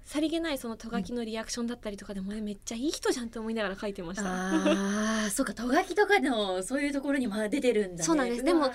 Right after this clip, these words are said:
Speaker 1: そのト書きを実際に役者さんが表現されて、
Speaker 2: うん。
Speaker 1: さらに魅力的になっているので、
Speaker 2: うんうんうんうん。
Speaker 1: 皆さんにはきっとね、舞台上でお楽しみいただけたと思うんですけれども。
Speaker 2: いや、ほんとすごい素敵でした。
Speaker 1: そうなんです。
Speaker 2: いやー、でもね、そうそう。いや、本当にすごかっ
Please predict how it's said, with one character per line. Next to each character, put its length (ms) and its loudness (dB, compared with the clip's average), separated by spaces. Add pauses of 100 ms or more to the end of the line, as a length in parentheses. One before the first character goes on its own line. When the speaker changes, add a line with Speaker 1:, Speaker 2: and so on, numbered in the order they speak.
(140)
Speaker 1:
そ 120 2
の 40 4
ト 160 2
書 120 2
き 160 -2
を 160 2
実 300 -4
際 100 -2
に 180 -2
役 160 -2
者 100 -2
さ 120 -2
ん 20 -4
が 160 -4
表 240 0
現 80 -4
さ 80 -6
れ 80 -8
て、 80 -10
Speaker 2:
う 20 -12
ん。 40 -12
Speaker 1:
さ 100 -2
ら 60 0
に 100 0
魅 80 -2
力 180 -8
的 220 -10
に 60 -8
な 80 -8
っ 20 -10
て 140 -10
い 80 -4
る 80 -6
の 120 -6
で、 260 4
Speaker 2:
う 20 4
ん 20 4
う 40 4
ん 40 6
う 40 6
ん 160 0
う 20 0
ん。 20 0
Speaker 1:
皆 160 2
さ 140 -6
ん 60 -4
に 80 -6
は 60 -6
き 120 -16
っ 80 -20
と 100 -14
ね、 140 -6
舞 100 -10
台 220 -10
上 100 -8
で 60 -6
お 80 -4
楽 160 -8
し 100 -8
み 60 -6
い 20 -10
た 80 -4
だ 80 -4
け 80 -16
た 120 -10
と 120 -16
思 140 -8
う 20 -8
ん 60 -8
で 80 -10
す 80 -14
け 100 -8
れ 80 -4
ど 80 -6
も。 60 -8
Speaker 2:
い 20 -6
や、 80 -2
ほ 60 -2
ん 20 -4
と 60 -10
す 20 -6
ご 60 -6
い 20 -8
素 60 -12
敵 200 -4
で 120 -10
し 100 -8
た。 80 -14 (380)
Speaker 1:
そ 160 -8
う 80 0
な 80 0
ん 20 -2
で 80 -6
す。 100 -14
Speaker 2:
い 40 -14
や 640 -20 (340)
ー、 40 -16
で 40 -10
も 160 -10
ね、 140 -16
そ 100 -16
う 100 -20
そ 140 -20
う。 240 -20 (160)
い 60 -10
や、 80 -6
本 340 -2
当 140 0
に 100 2
す 160 -2
ご 140 2
か 100 -8
っ 80 -16